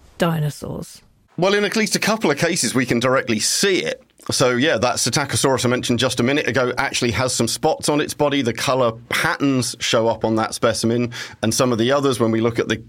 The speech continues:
Speaker 2: these melanosomes in the colours, we can see that they have red and white stripes. There's a thing called Sinosauropteryx, a little kind of feathered predator about a metre long from China,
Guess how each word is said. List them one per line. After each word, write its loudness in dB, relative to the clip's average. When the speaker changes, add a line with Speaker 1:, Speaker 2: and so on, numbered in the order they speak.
Speaker 2:
these 0
melanosomes 0
in 2
the 0
colours, 0
we 0
can 0
see 0
that 0
they 0
have -4
red 2
and 0
white -2
stripes. -2
There's -4
a -4
thing 0
called -4
Sinosauropteryx, -2
a 0
little 0
kind -2
of -2
feathered -2
predator 0
about -2
a -8
metre 2
long 0
from -2
China, 0